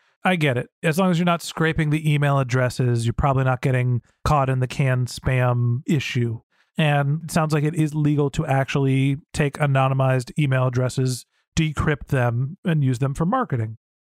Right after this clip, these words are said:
On the flip side, somebody's coming to your website to browse, and they're doing it in an anonymous fashion.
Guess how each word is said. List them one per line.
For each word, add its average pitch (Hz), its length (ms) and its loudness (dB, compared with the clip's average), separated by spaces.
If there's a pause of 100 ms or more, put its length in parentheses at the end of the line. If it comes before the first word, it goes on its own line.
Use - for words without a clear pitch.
(120)
On 175 80 -2
the 165 80 0
flip 320 240 -2
side, 139 540 0
somebody's 269 340 -2
coming 220 200 0
to 202 60 2
your 175 80 2
website 160 520 0
to 202 120 -2
browse, 131 600 0
and 175 100 4
they're 180 100 2
doing 139 300 0
it 165 140 -4
in 143 120 2
an 147 120 2
anonymous 139 560 0
fashion. 143 640 0